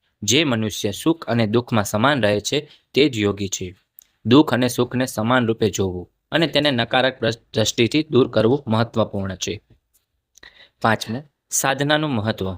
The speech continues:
ધ્યાન સાધનાનો અભ્યાસ સતત અને નિયમિત હોવો જોઈએ. યોગીમાં જ્યાં કોઈની જ્ઞાનની સ્થિતિમાં રહે છે, તે જ સફળ છે.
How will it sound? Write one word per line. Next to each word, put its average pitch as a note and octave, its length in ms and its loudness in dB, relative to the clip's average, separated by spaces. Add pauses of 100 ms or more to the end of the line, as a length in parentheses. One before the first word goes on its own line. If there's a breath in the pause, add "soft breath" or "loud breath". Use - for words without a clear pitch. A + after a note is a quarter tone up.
(600)
ધ્યાન D3 220 4
સાધનાનો C3 640 0 (120)
અભ્યાસ B2 440 2 (160)
સતત F3+ 420 2 (140)
અને D3 180 2
નિયમિત A#2+ 440 0
હોવો G#2 180 2
જોઈએ. F#2 380 -8 (380 soft breath)
યોગીમાં C3 460 4
જ્યાં B2+ 240 0
કોઈની C3 280 2
જ્ઞાનની A#2 360 0
સ્થિતિમાં C3+ 440 0
રહે A2 180 2
છે, D3 280 -4 (260 loud breath)
તે E3 100 6
જ D#3+ 40 4
સફળ G2+ 400 0
છે. F#2+ 300 -8